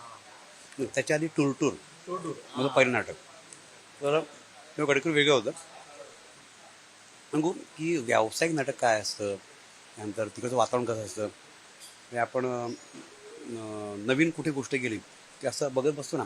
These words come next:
Speaker 1: तसं माझी अवस्था झाली होती. जत्रेत हरवलं मूल असतं ना, तशी अवस्था. त्यामुळे त्या आठवणी आहेतच, पण रंगभूमीचे फक्त एवढंच मी आभार मानेन की कायम अजूनपर्यंत सेवा करण्याची मला संधी दिली.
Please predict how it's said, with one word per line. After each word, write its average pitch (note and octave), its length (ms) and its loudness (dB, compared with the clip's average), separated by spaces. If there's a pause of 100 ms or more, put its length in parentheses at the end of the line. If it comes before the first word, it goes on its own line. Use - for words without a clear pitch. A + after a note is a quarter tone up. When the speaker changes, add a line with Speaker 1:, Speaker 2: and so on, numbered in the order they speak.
(340)
Speaker 1:
तसं D3 140 2
माझी D3+ 120 8
अवस्था C3 300 8
झाली G#2 80 4
होती. - 840 -10
जत्रेत C3+ 260 6
हरवलं C#3+ 280 4
मूल D3 160 6
असतं C#3 240 4
ना, G2 60 0 (440)
तशी C3 160 4
अवस्था. G#2 340 -2 (1080)
त्यामुळे C#3 220 -2
त्या D#3 180 2
आठवणी C#3+ 260 4
आहेतच, C#3 320 6 (800)
पण D3+ 120 4 (420)
रंगभूमीचे F3+ 640 2
फक्त E3+ 240 -2
एवढंच D3+ 340 4
मी D#3 120 0
आभार C3 220 6
मानेन A2+ 240 0
की - 140 -14
कायम C#3+ 220 4
अजूनपर्यंत C#3 480 0
सेवा B2+ 260 4
करण्याची B2+ 320 -2
मला B2+ 120 0
संधी A2+ 280 0
दिली. F#2 220 -10